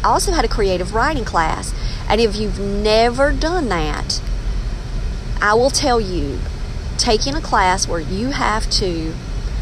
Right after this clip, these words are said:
be vulnerable enough to write and then read, that takes courage. And you know courage is a part of my, my four steps. So maybe even just doing one of those for fun. But it can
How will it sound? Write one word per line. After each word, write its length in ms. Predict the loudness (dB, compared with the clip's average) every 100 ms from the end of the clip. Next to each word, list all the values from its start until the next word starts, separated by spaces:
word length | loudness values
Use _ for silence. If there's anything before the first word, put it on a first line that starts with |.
| -4 -6 -4
be 140 | -2 0
vulnerable 520 | 4 4 4 2 2
enough 460 | 4 4 4 2 0
to 120 | 0
write 480 | 2 4 6 4 2 -4
and 140 | -2
then 220 | 0 0 2
read, 540 | 4 4 2 -2 -4 -6 -6 -6 -4 -4 0
that 320 | 4 6 4
takes 460 | 2 2 2 0 -4
courage. 580 | -2 -2 -2 -4 -2 -2
And 180 | -2 -2
you 120 | 0
know 140 | 2 2
courage 440 | 2 2 2 0
is 120 | -2
a 40 | -2
part 240 | 0 0
of 100 | 0
my, 160 | -2 -2 -6 -8 -6
my 260 | -4 -4
four 300 | -4 0 0
steps. 640 | 0 0 0 0 -2 -6 -6 -8 -6 -6 -6
So 260 | -2 2 2
maybe 280 | 2 0 -2
even 340 | -2 -2 -2
just 220 | -2 0
doing 340 | 0 0 0 -2
one 100 | -4
of 180 | -4
those 360 | 2 2 2 0
for 120 | -2
fun. 600 | -2 -2 -2 -2 -4 -6 -6 -8 -6 -6 -8 0
But 180 | 2 2
it 80 |
can 180 | -2 -2